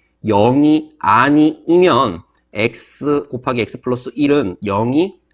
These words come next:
아니다. 자, 이것은 참일까요? 거짓일까요? 볼 필요가 없다. 왜요? 원래 준명제가 거짓이면은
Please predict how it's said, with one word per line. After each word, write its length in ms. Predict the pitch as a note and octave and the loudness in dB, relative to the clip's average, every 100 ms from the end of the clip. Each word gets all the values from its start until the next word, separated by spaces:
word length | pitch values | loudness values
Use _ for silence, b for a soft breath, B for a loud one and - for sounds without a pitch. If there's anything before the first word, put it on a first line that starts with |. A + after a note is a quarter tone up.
| - | -4
아니다. 640 | F2 G#2+ A#2 G#2+ E2+ - - | 0 2 0 -2 -6 -10 -4
자, 100 | A#3+ | -2
이것은 540 | A3 G#3 B3 B3+ A#3 | 0 -2 0 -2 -4
참일까요? 380 | - G#3 G3+ B2 | -6 -6 -2 -2
거짓일까요? 560 | G2 G#2 - F#2+ C3 - | -4 -10 -8 -6 -6 -4
볼 140 | C3+ | -6
필요가 440 | - D3 F3 B3 _ _ - | -2 0 0 -2 _ _ -4
없다. 580 | A#2+ D3+ - A#2 E2 - | -2 -2 -2 0 0 0
왜요? 340 | B2+ F3 G2 - | 2 2 0 -2
원래 260 | B2 C3+ D3+ | 0 2 0
준명제가 880 | - E3+ G3 F3 C#3 B2+ C3 G#2+ - | 0 0 4 4 2 2 0 0 -2
거짓이면은 720 | B2+ D#3 E3 C#3+ G#2+ C3+ | 0 0 2 0 0 -4